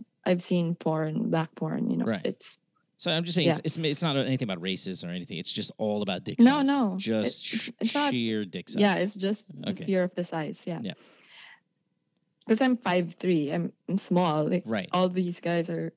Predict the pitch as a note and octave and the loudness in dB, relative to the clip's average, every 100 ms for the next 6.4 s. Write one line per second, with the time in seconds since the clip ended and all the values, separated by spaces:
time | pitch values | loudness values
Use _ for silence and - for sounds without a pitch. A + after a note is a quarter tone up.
0 | _ _ _ - F#3+ F3 E3 - - - | _ _ _ -8 -2 0 0 -4 -6 -6
1 | A2 F2+ - G2 - F3 F2+ G#2 F#2+ G2+ | -4 -4 -6 4 6 8 4 2 -2 -2
2 | G#2 F#2+ - A2 F#2+ B2+ A2 A2+ G#2+ G#2 | -2 -4 -4 -6 -2 0 0 0 -2 -4
3 | G2 F#2 G2+ G2 A3+ F#3 G2 F#2 F2 E2 | -6 -6 -2 8 10 10 4 0 -6 -12
4 | - _ _ _ - F#2 F3 E3 - F#3+ | -18 _ _ _ -14 -10 -8 -6 4 6
5 | A3+ - - C#4+ - - A3 A2+ E2+ F2 | 6 4 6 4 4 -4 -6 -6 -6 -2
6 | A2+ A2+ G2 D#2 | 0 0 -2 -10